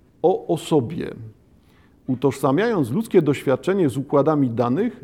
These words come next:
dataizm podważa nasze zasadnicze źródło władzy i sensu oraz zapowiada potężną religijną rewolucję. Podobnej nie widziano od osiemnastego stulecia. Za czasów Locke'a, Hume'a, Voltera humaniści twierdzili: „Bóg jest wytworem ludzkiej wyobraźni”.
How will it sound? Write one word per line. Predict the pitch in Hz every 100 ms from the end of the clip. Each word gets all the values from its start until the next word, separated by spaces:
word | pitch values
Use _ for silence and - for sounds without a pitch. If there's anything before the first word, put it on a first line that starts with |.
| -
dataizm | 139 127 175 226 226 202
podważa | - 127 120 175 202 156
nasze | 156 190 165
zasadnicze | 143 135 127 156 214 156
źródło | 117 180 180 131
władzy | 110 123 170 196 190
i | 123
sensu | - 160 190 202 160
oraz | 147 131
zapowiada | 135 131 127 165 180
potężną | 151 120 170 190 190 147
religijną | 131 127 127 180 175 156
rewolucję. | 143 147 131 - - 120 117 - - _ _ -
Podobnej | 131 175 190 185 151
nie | 143
widziano | 131 135 180 180
od | 147 131
osiemnastego | 143 139 139 - 156 143
stulecia. | - 143 117 113 65 - - _ _ _ _ _ _ _
Za | 127 139
czasów | 165 - 120
Locke'a, | 131 208 214 139
Hume'a, | - - 190 175 127
Voltera | 127 113 185 180 170 165 -
humaniści | - 143 135 170 165 151
twierdzili: | - 147 131 135 117 113
„Bóg | 139 180 180
jest | 147 113
wytworem | 127 156 170 139
ludzkiej | 135 - 143
wyobraźni”. | 131 135 127 120 107 -